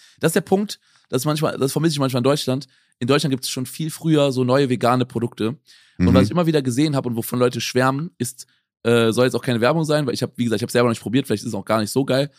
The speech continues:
Speaker 1: Von Alpro Soja gibt's eine Milch, die heißt Not Milk. Mit so
Speaker 2: Ja.
Speaker 1: Milchtropfen auf der Verpackung. Und
Speaker 2: Aha.
Speaker 1: die soll genau wie normal, also wie Kuhmilch schmecken, Not Milk von Alpro.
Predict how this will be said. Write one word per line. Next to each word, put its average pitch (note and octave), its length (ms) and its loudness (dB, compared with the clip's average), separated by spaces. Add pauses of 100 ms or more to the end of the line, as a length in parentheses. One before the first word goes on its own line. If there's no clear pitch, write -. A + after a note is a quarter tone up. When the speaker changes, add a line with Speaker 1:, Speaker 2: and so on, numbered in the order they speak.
(360)
Speaker 1:
Von - 120 -10
Alpro D#3+ 300 0
Soja D3+ 240 2
gibt's D3 240 -8
eine B2 340 -2
Milch, D3+ 580 -2 (140)
die A#2+ 120 -6
heißt B2+ 340 0 (180)
Not B2+ 420 -2
Milk. A#2 500 0 (680)
Mit A2 140 -4
so E2 60 4
Speaker 2:
Ja. D#2+ 100 6
Speaker 1:
Milchtropfen C3 540 0
auf G2 80 -4
der G2 80 -4
Verpackung. F2+ 500 -4 (440)
Und E2 200 2
Speaker 2:
Aha. E2+ 100 4
Speaker 1:
die F3 120 2
soll D3+ 480 2 (120)
genau C3 600 2
wie C#3 400 -2 (200)
normal, A#2 320 0
also A2 240 0
wie C3 120 0
Kuhmilch C3 420 0
schmecken, D#3 480 -6 (120)
Not A2 240 -4
Milk C3+ 340 -2
von F2+ 160 -8
Alpro. D#3+ 420 -4